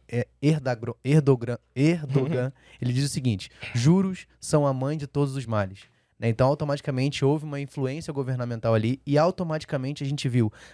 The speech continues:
Speaker 1: a inflação disparando nesse cenário. Um pouco depois, a gente vê a expectativa ali, dois anos, um ano depois, que foi em dois mil, em dois mil e vinte, mais uma vez houve uma influência que foi a demissão de três membros do Banco Central turco. E automaticamente a gente viu a infla-, a inflação explo-,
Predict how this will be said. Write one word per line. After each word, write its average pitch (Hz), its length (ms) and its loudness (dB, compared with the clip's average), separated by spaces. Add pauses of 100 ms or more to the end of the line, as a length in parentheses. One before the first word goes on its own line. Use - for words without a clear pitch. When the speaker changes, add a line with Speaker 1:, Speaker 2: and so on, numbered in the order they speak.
(120)
Speaker 1:
a 135 100 2
inflação 147 480 -2
disparando 151 720 -6
nesse 139 200 -6
cenário. - 440 -4 (360)
Um 151 120 6
pouco 185 200 4
depois, 170 380 0
a 160 40 -2
gente 160 220 -6
vê 127 280 4 (320)
a 117 100 2
expectativa 131 680 -2
ali, 117 260 -2 (160)
dois 139 300 2
anos, 139 220 -2
um 160 180 4
ano 147 140 2
depois, 127 340 2
que - 80 -2
foi 123 220 0
em 120 60 2
dois 117 180 4
mil, 131 180 0
em 135 80 -2
dois 127 180 4
mil 143 140 -4
e 160 80 -2
vinte, 131 460 -2 (360)
mais 143 300 0
uma 156 160 -2
vez 131 260 -6
houve 135 120 -2
uma 131 120 -8
influência 127 420 -4
que - 80 -18
foi 135 120 2
a - 20 -4
demissão 131 380 0
de 123 80 -2
três 139 300 -2
membros 127 340 -4
do 123 80 -4
Banco 117 220 0
Central 120 420 0 (400)
turco. 127 400 2 (220)
E 123 80 2
automaticamente 135 760 -2
a 127 40 -6
gente 117 100 -8
viu 120 80 -6
a 127 40 -4
infla-, - 200 -12
a 123 100 2
inflação 120 380 -4
explo-, 127 300 -8